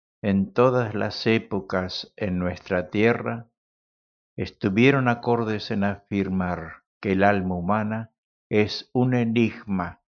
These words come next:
tan complejo como un libro cerrado con siete llaves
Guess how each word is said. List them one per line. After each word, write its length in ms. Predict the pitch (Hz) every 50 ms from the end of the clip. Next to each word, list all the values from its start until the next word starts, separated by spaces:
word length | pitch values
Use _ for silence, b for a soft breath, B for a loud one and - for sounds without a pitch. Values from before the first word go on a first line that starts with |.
| _ _ _ _ -
tan 300 | 131 127 139 143 135 113
complejo 960 | - 113 104 98 95 85 - - 101 110 120 120 - - - 139 143 139 _ _ _ _ _ _ _ _ _ _ _ _ _ _ _ _ _ _
como 400 | - 101 98 98 101 101 104 104 -
un 260 | - 110 110 107 101
libro 380 | 98 113 113 98 98 98 90 87
cerrado 680 | - - - - 87 87 101 107 107 98 98 98 95 -
con 240 | - 92 90 90
siete 480 | 92 - - 101 98 95 - 95 87 87
llaves 680 | 87 90 90 92 87 90 90 92 - - - - _